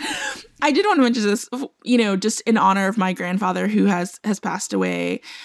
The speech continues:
I never really felt that because he was, like, insistent on us learning Black history, and he gave me a book. I think he got it from Reader's Digest. I don't know, but I found it on Amazon, and it's called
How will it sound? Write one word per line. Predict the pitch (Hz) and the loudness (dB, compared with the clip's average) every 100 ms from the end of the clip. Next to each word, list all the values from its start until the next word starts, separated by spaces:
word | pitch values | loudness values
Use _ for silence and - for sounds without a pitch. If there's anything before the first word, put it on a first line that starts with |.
| - - - - _ | -20 -20 -20 -20 _
I | 208 254 302 | 0 4 4
never | 302 220 202 220 | 6 6 4 4
really | 208 196 196 | 4 4 2
felt | - 175 170 | 0 -2 -2
that | 226 233 | 0 0
because | 202 202 185 | 0 -2 -2
he | - 226 | 2 4
was, | 196 196 | 4 2
like, | 185 | -2
insistent | 180 - 202 - 214 - | -4 -4 -6 -4 -4 -2
on | 208 214 | 0 0
us | 214 - | -2 -2
learning | 208 208 208 | -2 0 0
Black | 208 | -2
history, | 226 208 - 214 202 208 - | -2 -4 0 0 2 0 0
and | 196 185 175 180 | 0 0 0 -4
he | - 208 | -6 0
gave | 208 214 | 2 4
me | 220 | 4
a | 202 | 2
book. | 226 185 185 - - | -2 -4 -4 -10 -6
I | 220 | 2
think | 269 277 | 2 2
he | - | -2
got | 330 | -4
it | - | -2
from | 220 | -2
Reader's | 180 175 180 | -2 -2 -6
Digest. | - 160 160 - - | -6 -10 -8 -8 -6
I | 208 | -2
don't | 196 | 0
know, | 185 165 | 0 -4
but | 202 | -4
I | 208 | -2
found | 285 320 | 0 2
it | 370 | 2
on | 320 | 2
Amazon, | 214 190 190 175 196 | 0 0 0 -2 -2
and | - 208 | 0 -2
it's | 208 | -2
called | - 247 214 208 208 208 | -4 0 2 2 0 -2